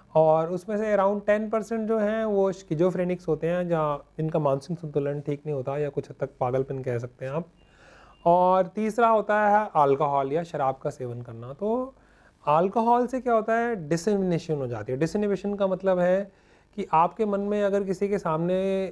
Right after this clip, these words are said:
अपने बॉस के बारे में या किसी रिलेटिव के बारे में अगर आप कुछ गलत सोचते भी हैं तो आप कहेंगे नहीं, लेकिन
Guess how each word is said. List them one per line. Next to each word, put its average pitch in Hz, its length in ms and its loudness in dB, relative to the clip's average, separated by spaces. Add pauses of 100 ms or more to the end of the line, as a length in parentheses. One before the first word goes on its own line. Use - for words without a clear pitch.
(160)
अपने 180 220 -2
बॉस 156 380 2
के - 120 -12
बारे 143 280 0
में 151 200 -2
या 156 100 0
किसी 160 200 -2
रिलेटिव 156 460 2
के 165 80 2
बारे 139 280 0
में 151 160 -4
अगर 147 220 0
आप 151 160 2
कुछ 170 140 -6
गलत 165 260 0
सोचते 160 380 -4
भी 185 120 -2
हैं 175 240 0
तो 190 80 2
आप 180 220 0
कहेंगे 175 380 -2
नहीं, 120 180 -4 (540)
लेकिन 226 360 0